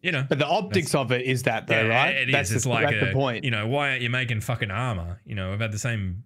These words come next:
Speaker 1: <laughs> shit for forever, and you're just over here tinkering around with shit that <laughs> people think's fun anyway. That's the perception, and then, like, when you don't dig
Speaker 2: Yeah,
Speaker 1: any deeper
Speaker 2: um,
Speaker 1: than that,
Speaker 2: that's
Speaker 1: it
Speaker 2: what
Speaker 1: looks
Speaker 2: I'm sorta
Speaker 1: bad.
Speaker 2: saying is, like,
Speaker 1: Yeah.
Speaker 2: the optics of P V P and Crucible right now is, is pretty low,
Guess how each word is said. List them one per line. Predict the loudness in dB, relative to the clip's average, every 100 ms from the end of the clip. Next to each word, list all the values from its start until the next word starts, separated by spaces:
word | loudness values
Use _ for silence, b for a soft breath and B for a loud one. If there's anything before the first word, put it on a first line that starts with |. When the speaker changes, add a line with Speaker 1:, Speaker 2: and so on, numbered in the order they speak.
| -14
Speaker 1:
<laughs> | -12
shit | -10 -8 -6 -6
for | -8
forever, | -4 -4 -4
and | -6 -6 -4
you're | -4
just | -6 -8 -10 B B _
over | -6 -2
here | -2 -4
tinkering | -2 -4 -2 -2 0
around | -2
with | -2 -4
shit | -4 -4
that | -6 -6 -10 -8 -4
<laughs> |
people | -2 -2
think's | -4 -6 -6
fun | -2 0
anyway. | 0 -2 -4 -6 -6 B B
That's | 0 2 0
the |
perception, | -2 0 0 0 -2
and | -2 -2
then, | -2 -2
like, | -2 -2 -4
when | -4
you | -2
don't | -4 -4 -4
dig | -2 0
Speaker 2:
Yeah, | 0
Speaker 1:
any | 0
deeper | -2 0 0
Speaker 2:
um, | 2
Speaker 1:
than | 2
that, | 0
Speaker 2:
that's | 2
Speaker 1:
it |
Speaker 2:
what | 2
Speaker 1:
looks | 2 2
Speaker 2:
I'm |
sorta | 2 2
Speaker 1:
bad. | 2
Speaker 2:
saying | 0 0
is, | -2 0
like, | 0 0
Speaker 1:
Yeah. | -2 -2 -6 -10 B B
Speaker 2:
the | -2 0
optics | 0 -2 -4 -6 -4
of | -4 0
P | 0
V | 0 -2
P | 0 0
and | 0
Crucible | 0 -2 -2 0
right | 0 0
now | 0 0 0
is, | 0 -4 -8 -8 -6
is | -6
pretty | -6 -2 0 0
low, | 0 0 0 -4